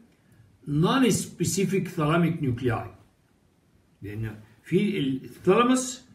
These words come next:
فيها يوجد نوعان من ال-، من النيوكلياي، سبيسيفيك توديك لاريا معينه،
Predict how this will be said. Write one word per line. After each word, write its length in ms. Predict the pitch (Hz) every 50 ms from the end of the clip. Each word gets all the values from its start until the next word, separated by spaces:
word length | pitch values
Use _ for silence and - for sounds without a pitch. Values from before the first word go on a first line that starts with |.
| -
فيها 460 | - 185 196 175 175 170 190 190 - -
يوجد 360 | 156 180 208 180 185 170 147 147
نوعان 400 | 160 156 156 165 202 214 196 175
من 60 | 151
ال-، 260 | 139 135 139 139 -
من 100 | 139 135
النيوكلياي، 680 | 135 127 127 131 127 120 - 165 - - 117 110 - - - - - - _ _ _ _ _ _ _ _ -
سبيسيفيك 760 | - - - 160 113 - 262 262 - 294 - - - - - -
توديك 380 | - 156 147 - 233 - - 180
لاريا 300 | 185 208 226 208 185 165
معينه، 560 | 151 147 127 135 139 143 139 139 131 -